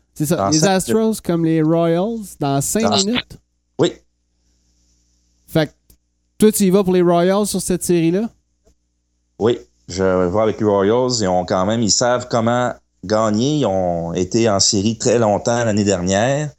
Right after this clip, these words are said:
Speaker 1: Ouais.
Speaker 2: Les Astros,
Speaker 1: Ouais.
Speaker 2: ça fait depuis deux mille cinq qu'ils sont pas allés. Il manque un, peut-être un petit peu d'expérience.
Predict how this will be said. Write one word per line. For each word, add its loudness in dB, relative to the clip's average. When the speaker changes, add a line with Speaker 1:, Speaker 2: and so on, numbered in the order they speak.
Speaker 1:
Ouais. -2
Speaker 2:
Les 4
Astros, 0
Speaker 1:
Ouais. 0
Speaker 2:
ça -2
fait -4
depuis -6
deux 0
mille 0
cinq 0
qu'ils -8
sont -2
pas 0
allés. -2
Il -10
manque -6
un, -4
peut-être -4
un 0
petit -2
peu -4
d'expérience. -2